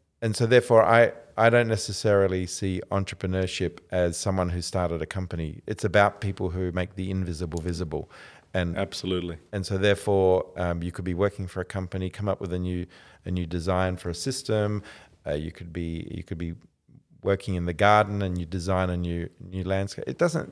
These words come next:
Speaker 1: it doesn't matter to me. So what are some of the, and you're talking also mavericks, empire builders, um, which I, I assume that an empire builder is probably for someone who's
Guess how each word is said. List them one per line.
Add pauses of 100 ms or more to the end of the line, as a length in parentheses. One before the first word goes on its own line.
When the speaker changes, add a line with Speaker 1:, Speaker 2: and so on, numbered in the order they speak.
(160)
Speaker 1:
it
doesn't
matter
to
me.
So (420)
what
are
some
of
the,
and
you're
talking
also
mavericks,
empire
builders, (580)
um, (500)
which (380)
I,
I
assume
that
an
empire
builder (300)
is
probably
for (160)
someone
who's